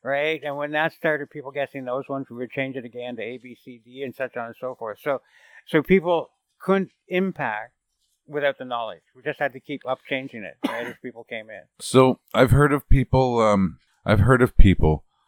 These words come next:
Speaker 2: having them on and their kids have made these extravagant Amazon purchases just with their voices because it's meant to pick up anybody's voice in case of emergency.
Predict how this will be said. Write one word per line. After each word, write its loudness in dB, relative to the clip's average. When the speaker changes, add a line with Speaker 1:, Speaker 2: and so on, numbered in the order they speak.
Speaker 2:
having 4
them 2
on 0
and -2
their 2
kids 0
have -2
made -2
these -2
extravagant -2
Amazon -4
purchases -6
just 2
with 4
their 6
voices -2
because 0
it's -8
meant -2
to -2
pick 6
up 2
anybody's 0
voice -8
in -4
case -6
of -12
emergency. -6